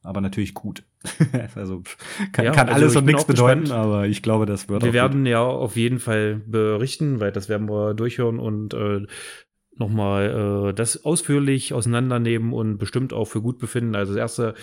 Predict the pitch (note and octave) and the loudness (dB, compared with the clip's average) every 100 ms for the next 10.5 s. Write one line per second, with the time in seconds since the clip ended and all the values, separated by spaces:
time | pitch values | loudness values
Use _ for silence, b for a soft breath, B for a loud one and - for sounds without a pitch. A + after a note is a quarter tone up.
0 | B - D3+ E3 B2 D3+ C3+ A#2 A2 G2+ | B -2 0 0 0 -2 0 0 0 0
1 | A2 A2 A2 G#2+ G2 G#2+ G#2 G2 G2 F#2+ | -2 -2 -6 -2 0 0 -2 -2 -4 -4
2 | F#2+ G2 F2+ - - B B - C3+ D3 | -8 -10 -14 -18 -20 B B -6 0 0
3 | C3 G#2+ G#2+ G#2 F#2+ G2 G2 - A2 F2+ | 0 0 -2 -4 -4 -4 -6 -4 -2 0
4 | G2 G2 G2 F#2+ - - G2 - F#2+ G2 | 0 -2 -8 -8 -10 -12 -10 -6 -6 -6
5 | F#2 F2 - - G2+ F#2+ F#2 F#2+ - E2 | -12 -12 -14 -10 -8 -8 -10 -12 -12 -10
6 | F#2 F#2 F2+ F#2 - F#2+ F#2+ - F#2 E2+ | -8 -8 -8 -10 -10 -8 -8 -8 -14 -14
7 | F2 _ _ - G#2 G2 _ _ B2+ A#2 | -16 _ _ -6 -4 -6 _ _ -4 0
8 | A2+ A2+ A#2 - _ _ _ _ _ _ | 2 2 -2 -8 _ _ _ _ _ _
9 | _ _ _ _ - G#2 G2 F#2 F2+ - | _ _ _ _ -10 -4 -4 -4 -6 -4
10 | G2 G2 F#2+ - | -2 -2 -4 -6